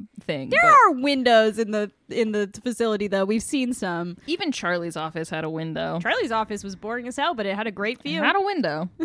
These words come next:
Speaker 2: <laughs> They're like, "You? We're not giving you a window.
Speaker 1: <laughs>
Speaker 2: You suck."
Speaker 1: He's like, "I
Speaker 2: Um,
Speaker 1: prefer to be in darkness."
Speaker 2: <sighs> So Tarkin is talking about these, like, rogue clones and, you know, how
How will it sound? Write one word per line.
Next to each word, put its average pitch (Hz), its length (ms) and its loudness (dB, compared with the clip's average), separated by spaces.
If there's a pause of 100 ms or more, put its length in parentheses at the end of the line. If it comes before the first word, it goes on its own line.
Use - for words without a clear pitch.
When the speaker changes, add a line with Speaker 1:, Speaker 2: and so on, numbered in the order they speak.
Speaker 2:
<laughs> - 240 -18
They're 254 100 -2
like, 226 200 -2
"You? 226 400 -4
We're 220 120 -4
not 180 220 -4
giving 175 240 -12
you - 140 -6
a - 80 -6
window. - 420 -10 (220)
Speaker 1:
<laughs> 339 240 -20
Speaker 2:
You 220 140 -8
suck." 160 380 -8
Speaker 1:
He's 156 100 -16
like, 285 80 4
"I 247 180 4
Speaker 2:
Um, 202 40 -4
Speaker 1:
prefer 170 300 -8
to 113 80 -10
be - 160 -10
in 139 200 -10
darkness." - 720 -12
Speaker 2:
<sighs> 262 300 -10
So 359 200 -4
Tarkin 359 440 -2
is - 120 -4
talking 311 360 -2
about 277 480 4 (320)
these, 226 200 -6
like, 214 220 -2
rogue 208 340 2
clones 202 1080 -2
and, 190 680 -6
you 196 160 -6
know, 170 420 -6 (140)
how 185 560 -4